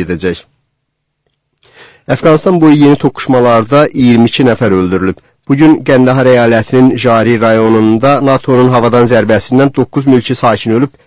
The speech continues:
bir o qədər də yaralanıb. Vali Əsədullah Xalid həmin zərbədən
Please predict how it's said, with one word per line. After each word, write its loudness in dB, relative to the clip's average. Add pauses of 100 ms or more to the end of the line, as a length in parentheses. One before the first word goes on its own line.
(120)
bir 2
o 4
qədər 0
də 0
yaralanıb. 0 (440)
Vali 2 (140)
Əsədullah -2
Xalid 0
həmin 2
zərbədən 2